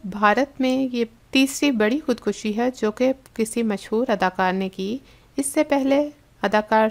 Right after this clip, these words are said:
सुशांत सिंह राजपूत की मौत भी ऐसे ही हुई, उन्होंने भी खुदकुशी की थी।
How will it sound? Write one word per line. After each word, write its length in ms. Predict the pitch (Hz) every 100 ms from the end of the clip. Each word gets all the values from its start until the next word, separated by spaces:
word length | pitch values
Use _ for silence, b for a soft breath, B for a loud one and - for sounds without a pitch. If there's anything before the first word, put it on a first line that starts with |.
| -
सुशांत 520 | - - - 190 233
सिंह 320 | - 269 285 285 - - - -
राजपूत 540 | 202 202 - 214 240
की 120 | 269
मौत 220 | 220 185 185 -
भी 160 | 247 -
ऐसे 260 | 202 196 214
ही 160 | 196 262
हुई, 300 | 247 254 302 - -
उन्होंने 340 | 226 247 240
भी 140 | 233 240
खुदकुशी 520 | - 214 - 202 247
की 220 | - 247 247
थी। 280 | 262 277